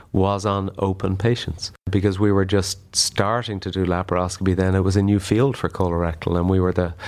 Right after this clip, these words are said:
the pioneers in that. And then over the next decade, we were able to link in the enhanced recovery pathway with laparoscopy.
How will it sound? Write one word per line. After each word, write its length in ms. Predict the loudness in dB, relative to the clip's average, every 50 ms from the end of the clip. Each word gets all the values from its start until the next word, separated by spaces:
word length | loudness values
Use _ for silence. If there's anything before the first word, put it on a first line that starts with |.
| -14 -4 -4
the 80 | -4 -4
pioneers 580 | -2 -2 -2 0 0 0 2 2 0 0 0
in 100 | 0 0
that. 220 | 0 0 0 -2 -2
And 220 | -2 -2 0 2
then 180 | 2 2 4 2
over 360 | 2 2 2 2 0 0 0
the 120 | 0 0
next 340 | 0 2 0 -2 -4 -4 -2
decade, 560 | 0 0 0 0 -2 0 2 2 2 0 -2 -6 -2 2
we 140 | 2 4 4
were 140 | 4 4 4
able 300 | 2 2 2 2 0 0
to 400 | 2 2 4 4 6 6 6 6
link 340 | 6 4 4 2 2 0
in 380 | 0 2 2 2 2 2 2 2
the 100 | 2 2
enhanced 380 | 2 2 2 0 0 0 -2 -4
recovery 380 | -2 0 -2 0 0 -2 -2
pathway 420 | 0 -2 -2 -2 -2 0 0 0 2
with 220 | 2 -2 0 0
laparoscopy. 720 | 0 0 0 0 0 0 0 -2 -4 -6 -4 -4 -4 -4